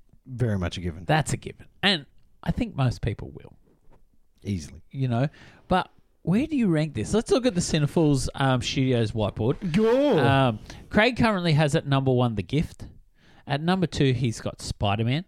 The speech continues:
Speaker 1: Yep.
Speaker 2: Followed by Evil Dead Two, A Simple Plan, For Love of the Game at number five, Army of Darkness, The Evil Dead, The Quick and the Dead, Dark Man at number nine, and Crime Wave at fourteen.
Speaker 1: Yeah.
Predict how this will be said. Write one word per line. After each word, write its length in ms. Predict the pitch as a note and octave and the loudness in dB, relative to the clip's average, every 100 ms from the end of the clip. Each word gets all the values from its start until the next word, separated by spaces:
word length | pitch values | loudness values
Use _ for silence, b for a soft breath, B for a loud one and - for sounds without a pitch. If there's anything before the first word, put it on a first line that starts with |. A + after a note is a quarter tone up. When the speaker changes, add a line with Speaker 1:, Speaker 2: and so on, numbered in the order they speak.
| _ | _
Speaker 1:
Yep. 320 | F#2+ G#2+ D#3+ - - - | -8 -4 -4 -6 -20 -12
Speaker 2:
Followed 340 | - F3+ F3 D3+ | 0 4 4 4
by 220 | D3+ C#3+ | 4 4
Evil 260 | F#3 G3 F#3+ | 2 4 4
Dead 240 | F3 D#3+ | 2 2
Two, 420 | - D#3+ D#3+ D#3 - b b b b _ - | 2 2 4 2 -2 b b b b _ -8
A 60 | |
Simple 340 | - F3+ D#3+ C#3+ | -4 -2 0 0
Plan, 440 | - B2 B2 A#2+ | 2 2 2 0
For 100 | - | -2
Love 180 | C3 C3+ | 0 2
of 60 | C3 | 0
the 60 | |
Game 280 | G#2+ A2 A2 | -2 -2 0
at 100 | G#2+ | -4
number 200 | G#2+ G2+ | -6 -8
five, 540 | - A#2 B2+ C#3 C#3+ - - | -8 -6 -2 -2 -4 -8 -6
Army 260 | E3 E3+ | -4 -2
of 60 | D#3+ | 0
Darkness, 440 | D#3+ D#3+ - D#3 | 0 -2 -4 -6
The 100 | - | 0
Evil 220 | C#3+ C#3+ C#3+ | 0 2 0
Dead, 360 | C3+ C3+ C#3 - | 0 0 0 -6
The 80 | - | -20
Quick 320 | - - E4+ - | -8 -2 -2 -2
and 100 | A2 | -8
the 60 | |
Dead, 400 | G2+ F#2+ G2+ A2+ - - | -6 -4 -4 -8 -16 -14
Dark 320 | G#2+ A#2+ A#2+ - | -4 -2 -2 -2
Man 340 | A#2+ A#2 A2+ | -2 0 -2
at 140 | A2+ | -4
number 300 | G#2 G2+ G2+ | -6 -8 -6
nine, 320 | G2+ G2 G2 F#2+ | -8 -8 -8 -8
and 200 | G2+ G#2 | -8 -6
Crime 320 | - D#3+ E3+ | -2 0 0
Wave 500 | E3+ E3+ E3+ E3+ E3 - | 2 2 4 2 0 -2
at 240 | F#2+ - | -6 -8
fourteen. 720 | - A2 G2 - D#3+ F#3+ A2 F2 _ - | -8 -6 -6 -2 0 2 0 -8 _ -8
Speaker 1:
Yeah. 200 | G#2 C3 | -2 -2